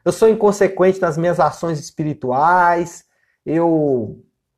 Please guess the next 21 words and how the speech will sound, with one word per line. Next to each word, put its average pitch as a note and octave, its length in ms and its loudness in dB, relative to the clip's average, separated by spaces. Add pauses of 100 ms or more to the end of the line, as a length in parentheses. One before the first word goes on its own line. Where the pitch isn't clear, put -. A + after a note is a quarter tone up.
(220)
não E3 260 0
obedeço D3+ 460 0
a C#3+ 40 -8
palavra C3+ 380 -2
de A2+ 140 -10
Deus. F3 460 4
Como D#4+ 260 -2
que - 100 -6
eu A#3 80 4
faço, - 380 0
pastor C#3 320 -10
Léo?" D3+ 300 0 (420)
Arrependimento. E3 1000 -2 (280)
Gente, - 520 0 (220)
o E3 80 2
arrependimento, A3 880 2
ele A3 140 2
funciona A#3 600 0
como A#3 320 -2
um A3 40 -2
remédio. F#3+ 880 0